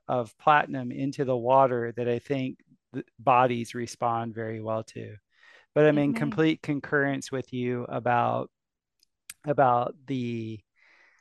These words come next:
Speaker 1: when you mess with P H, y-, you have no idea. Your blood, your blood and your blood plasma have, like, a range that's this big
Speaker 2: Yeah.
Speaker 1: of the plasma, uh, of, of the P H that it needs to be at to, for you to be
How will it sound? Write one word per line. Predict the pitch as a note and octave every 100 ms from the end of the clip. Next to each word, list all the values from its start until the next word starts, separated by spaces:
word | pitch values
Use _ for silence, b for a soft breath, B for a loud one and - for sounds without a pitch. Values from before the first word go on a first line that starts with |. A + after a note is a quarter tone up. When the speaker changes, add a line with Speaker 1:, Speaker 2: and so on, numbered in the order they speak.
| b b _ _ -
Speaker 1:
when | D3 D3
you | E3+
mess | F#3 F3 E3+ -
with | D#3+
P | - E3+ D3+
H, | B2 - - - _ _ _ _ _ -
y-, | C3 B2+ C3 - _ _ _ _
you | D3 C#3+
have | D3+ C3+
no | D3 D#3
idea. | D#3 D3+ C3+ C3+ A#2+
Your | A#2 B2+
blood, | A2+ C3+ D#3 D#3+ C3 _ _
your | C#3+ C3+
blood | B2 C#3+ E3+ F3
and | D#3
your | C3
blood | B2+ D3 D#3
plasma | - C#3+ D#3 D3+ E3 E3+
have, | C#3+ A#2+ G#2+
like, | C3 B2 - -
a | C3+
range | B2+ C#3+ D3 C#3
that's | C3+ A#2+ -
this | C3+ D3+ -
big | C#3+ C3+ A2 G2+ _ _ b b b
Speaker 2:
Yeah. | G#3+ -
Speaker 1:
of | G3 B2+
the | C#3
plasma, | - D3 C3+ C#3+ B2 C#3 C#3 D3+
uh, | D#3+ D3+
of, | D#3+ C3+ A#2+
of | D#3+ B2+
the | B2+
P | - D3 C#3
H | C3+
that | - B2+
it | C3+
needs | C3 C3 -
to | B2+
be | B2 C3+ C3
at | A#2+ A#2 - -
to, | C3+ -
for | -
you | C3 C3 C3
to | B2+
be | B2+ B2 A#2 -